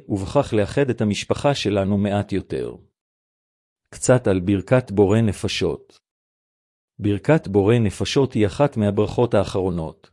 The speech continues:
שנאמרות לאחר ארוחה. הברכה נאמרת לאחר אכילת מזון שאינו מוצרי בצק, פירות הארץ וענבות, לאחר שברכנו את ברכת המזון או ברכת מעין שלוש.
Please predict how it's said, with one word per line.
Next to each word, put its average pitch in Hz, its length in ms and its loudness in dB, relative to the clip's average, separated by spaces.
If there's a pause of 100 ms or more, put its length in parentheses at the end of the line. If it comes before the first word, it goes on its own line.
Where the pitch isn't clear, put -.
(200)
שנאמרות 104 680 0
לאחר 101 400 0
ארוחה. 85 480 -4 (1040)
הברכה 107 500 2
נאמרת 110 540 2
לאחר 104 360 0
אכילת 113 420 0
מזון 110 380 0
שאינו 113 400 0
מוצרי 107 400 0
בצק, 92 540 -4 (360)
פירות 117 360 0
הארץ 104 520 2
וענבות, 98 520 -2 (360)
לאחר 123 340 2
שברכנו 104 640 0
את 113 120 -6
ברכת 104 440 0
המזון 120 540 0 (160)
או 120 100 0
ברכת 107 500 0
מעין 113 340 -2
שלוש. - 640 -4